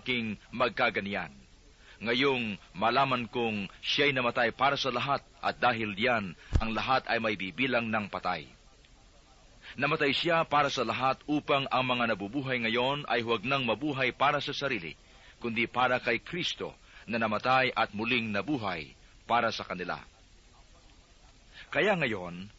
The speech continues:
ang pagtingin namin kanino man ay hindi na batay sa sukatan ng tao.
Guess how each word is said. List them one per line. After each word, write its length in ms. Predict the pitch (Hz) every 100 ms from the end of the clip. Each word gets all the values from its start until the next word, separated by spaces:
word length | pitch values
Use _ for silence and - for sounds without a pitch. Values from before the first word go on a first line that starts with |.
| - - -
ang 140 | 135 131
pagtingin 480 | 170 - 139 127
namin 400 | 110 131 139 139 120
kanino 340 | 110 120 123
man 400 | 110 104 104 123 117 - - - -
ay 160 | 120 110
hindi 320 | 104 101 131
na 160 | 117
batay 480 | 87 120 131 139 147
sa 220 | 139 - 107
sukatan 560 | - 113 110 127 135
ng 60 | 123
tao. 320 | 110 - 78